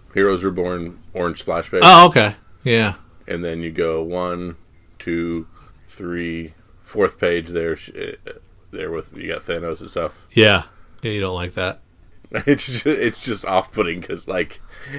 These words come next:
Speaker 1: every time you see it, you're like, "Hey, that's Wonder Woman." Wait, no, it's not.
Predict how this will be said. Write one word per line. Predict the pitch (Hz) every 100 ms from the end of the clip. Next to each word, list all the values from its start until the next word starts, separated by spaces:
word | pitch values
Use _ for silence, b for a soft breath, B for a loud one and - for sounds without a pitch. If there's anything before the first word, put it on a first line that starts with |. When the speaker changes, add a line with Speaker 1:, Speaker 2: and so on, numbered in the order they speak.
| B -
Speaker 1:
every | 90 82 85
time | 87 82
you | 82
see | - 85
it, | 82
you're | 85 85
like, | 80 78 -
"Hey, | 135
that's | 117 107
Wonder | 117 107
Woman." | 87 71 - 85
Wait, | 90
no, | 87 78
it's | 92
not. | 73 -